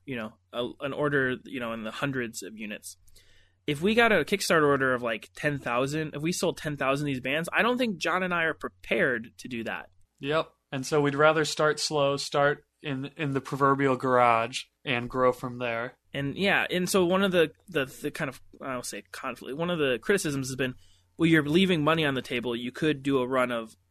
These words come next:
Speaker 1: ten thousand and you can make that money. Somebody could just take the idea and recreate it." Uh, and that is true. Uh, we don't have any
Speaker 2: We, there, we don't have any patents. We don't have anything on this idea other than, like,
Speaker 1: Yeah.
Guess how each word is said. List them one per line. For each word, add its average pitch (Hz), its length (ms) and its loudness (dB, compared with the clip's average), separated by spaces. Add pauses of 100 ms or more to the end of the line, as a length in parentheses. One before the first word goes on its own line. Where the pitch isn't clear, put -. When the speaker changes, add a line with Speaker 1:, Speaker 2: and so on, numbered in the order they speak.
Speaker 1:
ten 123 220 -8
thousand 113 380 -4
and 127 100 -6
you 135 80 -4
can 139 120 -8
make 123 140 -4
that 120 100 -4
money. 180 260 2
Somebody 147 300 0
could 120 180 -10 (240)
just - 180 -8
take 135 180 -4
the 131 80 -2
idea 123 240 -4
and 113 140 -10
recreate 117 640 -8
it." 101 140 -8 (880)
Uh, 120 420 -4
and 151 180 -4
that 180 140 4
is 147 120 0
true. 117 400 -4 (420)
Uh, 113 400 -2
we 143 100 0
don't 165 120 2
have 151 200 4
any 139 420 0 (200)
Speaker 2:
We, 147 180 2
there, 160 260 4
we 156 100 2
don't 165 140 4
have 151 120 4
any 127 120 2
patents. 143 480 2
We 147 100 0
don't 135 140 0
have 127 140 -2
anything 123 480 -6
on 120 160 -10
this 123 200 -12
idea 123 440 -6
other 123 380 -6
than, 120 260 -10
like, 185 160 0
Speaker 1:
Yeah. 131 320 4